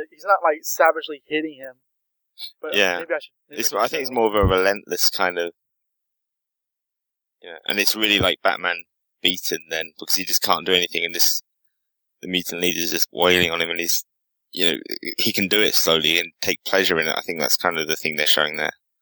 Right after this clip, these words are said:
Speaker 1: I agree. I agree. That's, that's how they're trying to show it. I, I would have preferred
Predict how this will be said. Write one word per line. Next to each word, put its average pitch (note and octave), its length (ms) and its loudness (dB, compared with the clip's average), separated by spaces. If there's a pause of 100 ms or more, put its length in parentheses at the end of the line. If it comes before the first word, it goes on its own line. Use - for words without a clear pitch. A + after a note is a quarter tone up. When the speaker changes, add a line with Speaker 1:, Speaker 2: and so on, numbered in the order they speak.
(640)
Speaker 1:
I D#3+ 100 2
agree. C#3 260 -8 (1000)
I F3 80 2
agree. F#3+ 220 -2
That's, E3 260 2
that's D3+ 160 0
how D#3 80 0
they're C#3+ 120 -4
trying C#3 140 -8
to - 40 -20
show C#3+ 100 -2
it. C3+ 60 2
I, C#3 200 0
I D#3+ 40 8
would D#3+ 100 4
have - 120 -16
preferred D3 380 2